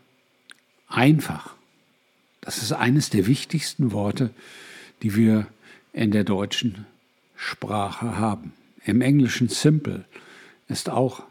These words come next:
ein sehr wichtiges Wort. Einfach fühlen, einfach machen, nicht denken bedeutet, dass du, wenn du das anwendest,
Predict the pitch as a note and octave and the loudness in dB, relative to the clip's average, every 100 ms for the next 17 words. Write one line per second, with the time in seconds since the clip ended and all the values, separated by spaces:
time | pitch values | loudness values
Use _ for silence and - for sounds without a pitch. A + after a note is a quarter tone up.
0 | _ _ _ _ _ - F#2+ F#2 F#2+ F#2+ | _ _ _ _ _ -8 -4 -2 2 2
1 | G#2 - - F2 F2 - - - - _ | 2 -4 -10 -10 -12 -12 -16 -16 -20 _
2 | _ _ _ _ _ _ _ - - _ | _ _ _ _ _ _ _ -20 -20 _
3 | _ A#2+ D#3 D#3 - F3 - A2 G#2 G#2+ | _ 2 4 4 -2 -4 -4 0 2 2
4 | G#2+ G#2+ _ _ - A2 A2+ A#2 A#2+ A2 | -2 -6 _ _ -6 0 0 0 -4 -2
5 | F#2+ G2 - G2 F#2 F#2+ G#2 G#2 - - | -4 -4 -8 -10 -4 0 0 0 -12 -14
6 | - G#2 G2 - - F2 - - - - | -6 -2 -2 -4 -10 -16 -18 -20 -20 -20
7 | - _ _ _ _ _ - A2 B2+ D3 | -20 _ _ _ _ _ -4 2 4 4
8 | D#3 - G2+ C3 - - _ _ _ _ | 2 -2 -8 -8 -16 -18 _ _ _ _
9 | _ _ - _ _ _ _ A#2+ - A#2+ | _ _ -20 _ _ _ _ -6 -2 -2
10 | G2+ F#2+ - _ F#2+ G#2 G#2+ G#2+ - D3 | -2 -6 -18 _ -2 0 2 2 4 6
11 | G3 C3+ F#2 F#2 A#2 - - | 6 6 4 2 0 -4 -14